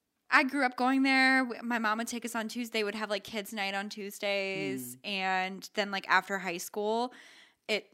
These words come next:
Speaker 1: 'cause we had one, like, literally around the corner. We w-, I had half days every Wednesday in high school, and after, and we wouldn't eat lunch at the high school on those days. We'd, like, skip out early and go to
Speaker 2: Yeah.
Speaker 1: Chick-fil-A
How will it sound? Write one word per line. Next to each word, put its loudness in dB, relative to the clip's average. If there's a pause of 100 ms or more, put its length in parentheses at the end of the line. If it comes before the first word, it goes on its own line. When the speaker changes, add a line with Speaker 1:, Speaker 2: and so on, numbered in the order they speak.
Speaker 1:
'cause -8
we 0
had 0
one, -4
like, -6
literally -4
around -2
the -8
corner. -6
We -8
w-, -6
I 6
had 4
half -4
days -2
every -6
Wednesday -6
in -8
high -8
school, -4
and -8
after, -4
and -10
we -8
wouldn't -8
eat -10
lunch -4
at -6
the -6
high -6
school -8
on -4
those -8
days. -6
We'd, -8 (340)
like, -6
skip -8
out 0
early -6
and -10
go -4
to -4
Speaker 2:
Yeah. -2
Speaker 1:
Chick-fil-A -4